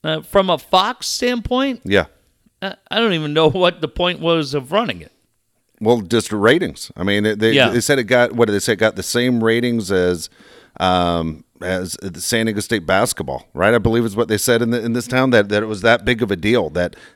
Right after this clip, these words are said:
Speaker 2: that many people tuned in, or the same as Tiger even. It was, the ratings
Speaker 1: Yeah.
Speaker 2: were through the roof, that advertising-wise,
Speaker 1: How
Speaker 2: the,
Speaker 1: did it
Speaker 2: the
Speaker 1: do
Speaker 2: dollars
Speaker 1: against
Speaker 2: are big.
Speaker 1: Idol?
Speaker 2: Don't know. That's, that's a good question.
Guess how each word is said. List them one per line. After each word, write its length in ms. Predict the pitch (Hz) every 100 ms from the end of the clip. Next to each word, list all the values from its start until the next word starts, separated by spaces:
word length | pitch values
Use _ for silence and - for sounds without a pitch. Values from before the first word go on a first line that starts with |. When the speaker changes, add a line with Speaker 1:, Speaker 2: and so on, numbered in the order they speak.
| -
Speaker 2:
that 200 | 117 127
many 160 | 120
people 460 | 110 117 101 98 98
tuned 380 | - - 117 104
in, 240 | 113 78 _ _ _
or 100 | -
the 80 | 101
same 260 | - 127 123
as 160 | 113
Tiger 380 | - 110 131 98
even. 300 | 76 73 71 82
It 60 |
was, 300 | 98 104 101 -
the 160 | 98
ratings 340 | 95 120 135 98
Speaker 1:
Yeah. 40 |
Speaker 2:
were 60 | 98
through 160 | 110
the 100 | 95
roof, 300 | 92 143 123
that 260 | - 85 87 _ - _ -
advertising-wise, 1000 | 95 127 143 107 85 87 90 85 92 98
Speaker 1:
How 100 | -
Speaker 2:
the, 20 | 196
Speaker 1:
did 40 | 180
it 20 |
Speaker 2:
the 60 |
Speaker 1:
do 60 | 202
Speaker 2:
dollars 300 | 98 110 -
Speaker 1:
against 20 |
Speaker 2:
are 100 | 165
big. 120 | 151 135
Speaker 1:
Idol? 160 | 90 _ _ _ _ _ _ _
Speaker 2:
Don't 200 | - 160
know. 180 | 180 123
That's, 200 | 85 107
that's 200 | 113 110
a 40 | 101
good 160 | 110
question. 380 | 98 107 98 -